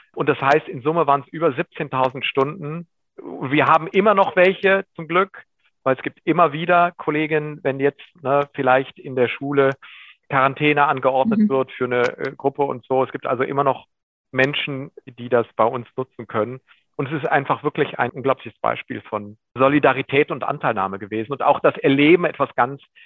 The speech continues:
Speaker 1: etwas tun zu können für Kolleginnen und Kollegen, die es gerade schwerer haben. Und zweites Beispiel, wenn ich noch weiter erzählen darf, ähm,
Speaker 2: Gerne, ich
Speaker 1: Frau Gaster,
Speaker 2: höre
Speaker 1: ja.
Speaker 2: gespannt zu und bin begeistert und beeindruckt von den Beispielen. Also gerne noch mehr.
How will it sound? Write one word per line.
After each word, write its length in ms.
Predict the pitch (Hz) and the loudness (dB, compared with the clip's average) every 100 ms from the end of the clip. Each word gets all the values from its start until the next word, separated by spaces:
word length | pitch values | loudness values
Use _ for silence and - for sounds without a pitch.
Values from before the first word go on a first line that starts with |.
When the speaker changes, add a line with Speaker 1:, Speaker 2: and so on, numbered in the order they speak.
| - | -8
Speaker 1:
etwas 240 | - 151 - - | -2 0 -2 -10
tun 240 | - 156 - | -8 -8 -6
zu 60 | 127 | -6
können 240 | 139 117 | -6 -8
für 380 | - 120 113 110 _ _ | -6 0 0 -2 _ _
Kolleginnen 380 | - 117 123 120 | -6 -2 0 -2
und 40 | 101 | -6
Kollegen, 420 | 117 107 104 101 _ _ - | -6 -4 -6 -14 _ _ -14
die 40 | |
es 80 | 120 | -6
gerade 200 | - 104 | -2 -4
schwerer 340 | - 120 117 101 | 0 2 2 0
haben. 320 | 101 104 127 _ _ _ _ _ _ _ _ - | -2 -2 -12 _ _ _ _ _ _ _ _ -6
Und 240 | 156 160 | -6 -2
zweites 320 | 143 151 170 - | 2 2 2 0
Beispiel, 280 | 175 156 | 0 2
wenn 120 | 139 160 | 0 0
ich 80 | 139 | 2
noch 240 | 170 - _ _ _ _ _ _ _ | 0 0 _ _ _ _ _ _ _
weiter 180 | - 185 | 2 4
erzählen 380 | 160 - 170 165 | 2 0 -2 2
darf, 240 | 156 156 - _ _ _ | 4 2 0 _ _ _
ähm, 120 | 139 131 | -4 0
Speaker 2:
Gerne, 280 | 254 320 | 4 6
ich 120 | 220 220 | 4 2
Speaker 1:
Frau 140 | 247 | 4
Gaster, 160 | 254 262 | 6 6
Speaker 2:
höre 100 | 131 | 6
Speaker 1:
ja. 140 | 131 | 6
Speaker 2:
gespannt 280 | 240 262 262 | 6 4 2
zu 280 | - 285 214 | 0 2 2
und 380 | 226 214 196 | 0 -2 -4
bin 200 | 226 262 | 0 2
begeistert 640 | 254 220 220 269 262 254 - | 2 2 -2 -2 0 0 0
und 360 | 247 226 - | -2 -2 -4
beeindruckt 460 | 214 196 247 202 190 | 0 2 2 0 -2
von 80 | - | -2
den 100 | 220 | 0
Beispielen. 540 | 208 240 - 180 180 - | 2 0 0 0 0 -2
Also 240 | 196 202 | -2 0
gerne 220 | 202 226 233 | 0 0 2
noch 160 | 220 | 2
mehr. 360 | 220 226 180 | 2 2 -2